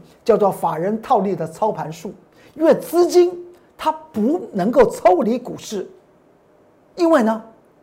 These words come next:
外资法人受到央行的限制，国内的法人因为他们发行基金也一定要百分之八十的资金买进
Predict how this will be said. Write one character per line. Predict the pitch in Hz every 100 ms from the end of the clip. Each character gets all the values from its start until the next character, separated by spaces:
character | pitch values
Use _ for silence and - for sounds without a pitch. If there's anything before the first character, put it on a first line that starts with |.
| _ _ _ _
外 | 392 381
资 | 370
法 | 262 185
人 | 208 240 -
受 | - - 381 226
到 | 262 - -
央 | 277
行 | 262 190
的 |
限 | 180 233 170
制， | 165 147 - _
国 | - 277
内 | 415 427
的 | 254
法 | 208 180
人 | 180 247 - - -
因 | 320
为 | 330
他 | 233
们 | 285
发 | 285 381 370
行 | 294 240
基 | - 359
金 | 349 381 - -
也 | 202 175 165 - - _ _ _
一 | - 277
定 | 370 359
要 | 381 - - - _ _ _
百 | 185 180
分 | 190 294
之 | 294
八 | - 370 381
十 | - 208
的 | 202
资 | 233
金 | 208 269 269 -
买 | 196 - 147
进 | - 277